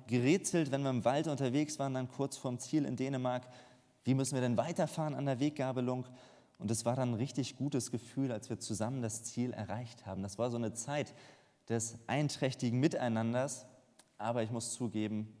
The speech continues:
danach ging's dann eigentlich schon wieder los, dass mein Bruder und ich auch andere Zeiten hatten und da nicht nur gut miteinander unterwegs waren. Aber der Vers zeigt es, seht,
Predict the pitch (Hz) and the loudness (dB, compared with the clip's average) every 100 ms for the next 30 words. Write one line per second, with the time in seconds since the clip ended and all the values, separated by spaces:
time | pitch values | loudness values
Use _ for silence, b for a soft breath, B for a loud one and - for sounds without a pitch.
0 | - - 101 101 110 107 110 110 110 98 | -8 -2 0 0 -2 -4 -4 -4 -2 -4
1 | 101 - 101 101 98 104 101 101 - 98 | -4 -6 -4 -2 0 -2 -4 -8 -6 -6
2 | 101 98 95 - - 101 95 - B B | -4 -4 -4 -6 -4 -4 -4 -8 B B
3 | B B _ 113 151 123 - 113 98 101 | B B _ 0 4 4 4 4 4 2
4 | 90 - - - 123 110 110 98 98 95 | -4 -6 -16 -4 2 2 2 0 0 -2
5 | - 98 107 107 110 98 95 98 - - | 0 2 2 0 2 2 2 -2 -14 -4
6 | 117 113 104 90 95 92 90 90 92 98 | -2 0 0 0 0 0 -2 -2 -2 -2
7 | - - - - - B B B B B | -4 -10 -12 -14 -20 B B B B B
8 | _ _ _ _ _ _ _ - 127 143 | _ _ _ _ _ _ _ 0 4 4
9 | 139 160 190 - 165 165 165 160 - - | 2 2 0 0 2 2 4 2 2 -4
10 | 104 120 165 170 | 0 4 4 2